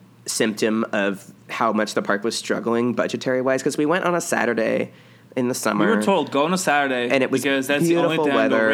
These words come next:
Speaker 2: race, and it's still
Speaker 1: and
Speaker 2: didn't
Speaker 1: for,
Speaker 2: race.
Speaker 1: and it, they still, but the park was completely deserted.
Speaker 2: In fact, we were there the last month prior to them switching to a free admission model
Speaker 1: Yeah,
Speaker 2: because
Speaker 1: they
Speaker 2: they
Speaker 1: switched
Speaker 2: just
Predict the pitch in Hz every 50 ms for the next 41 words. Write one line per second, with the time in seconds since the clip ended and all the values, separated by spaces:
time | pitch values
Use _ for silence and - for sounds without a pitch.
0 | 110 110 110 113 113 117 - - - 135 131 131 131 131 127 127 131 127 123 120
1 | 120 120 113 113 131 123 - - 127 123 120 - 127 127 120 - - - - 135
2 | 123 - 120 123 - - 113 - - - 135 127 - - 131 117 120 107 98 -
3 | - - - - - - - 147 131 - - 139 135 139 139 135 - 117 107 104
4 | 101 101 95 104 92 82 82 - - - 165 180 175 208 196 175 151 160 180 214
5 | 226 214 196 180 165 147 143 143 147 151 151 - 147 147 143 139 135 135 - 139
6 | 135 135 143 139 - 135 135 131 127 - - 147 135 139 - 151 139 139 - 143
7 | 139 135 127 135 - 143 139 135 127 - - - - 131 127 131 131 131 - -
8 | 131 120 117 117 120 123 120 117 95 87 87 104 120 - 131 120 131 127 120 -
9 | 143 151 147 165 160